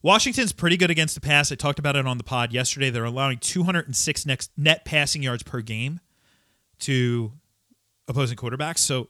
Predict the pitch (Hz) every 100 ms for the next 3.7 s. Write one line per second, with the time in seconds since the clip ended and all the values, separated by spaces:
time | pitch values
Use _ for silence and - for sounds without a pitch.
0 | - 165 202 - 135 139 131 - _ _
1 | 147 156 175 185 185 143 123 123 101 98
2 | - - _ _ _ _ _ _ _ _
3 | _ - 165 220 285 254